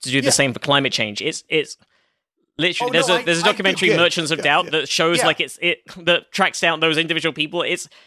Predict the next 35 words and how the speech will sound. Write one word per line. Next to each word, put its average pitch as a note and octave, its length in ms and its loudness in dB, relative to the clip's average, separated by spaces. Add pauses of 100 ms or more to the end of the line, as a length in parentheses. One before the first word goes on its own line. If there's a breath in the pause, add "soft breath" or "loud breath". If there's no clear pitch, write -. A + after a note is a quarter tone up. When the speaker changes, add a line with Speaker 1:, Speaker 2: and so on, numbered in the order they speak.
(180 soft breath)
Speaker 1:
literally G3+ 480 2
Speaker 2:
I G3 40 2
get - 0 -
Speaker 1:
the G3 60 4
Speaker 2:
all F3+ 60 4
Speaker 1:
same F#3+ 140 2
people D#3 240 2
Speaker 2:
that. D#3+ 60 0
Speaker 1:
using D#3 200 -2
the D#3+ 80 0
same F3 200 2
techniques D#3+ 540 -2
to D3+ 500 2 (580 soft breath)
actively D#3 840 -2 (240)
muddy. D#3+ 240 2
Speaker 2:
I - 20 2
get G#3+ 100 0
Speaker 1:
And F3+ 80 6
Speaker 2:
all D#3+ 100 2
Speaker 1:
I'm D#3 60 4
Speaker 2:
that. C3+ 80 4
Speaker 1:
sure A3 260 4
the E3+ 80 0
same E3+ 180 2
is C#3+ 80 -4
happening C#3+ 320 -2
in, C3+ 260 -4
like, C3+ 180 -2
social A#2+ 260 -6
media F#3 240 -2
companies F3 540 2
and, C3+ 460 -2 (800 soft breath)
um, B2+ 480 2 (260)
yeah. D3 140 2 (460)
So, F#3+ 340 2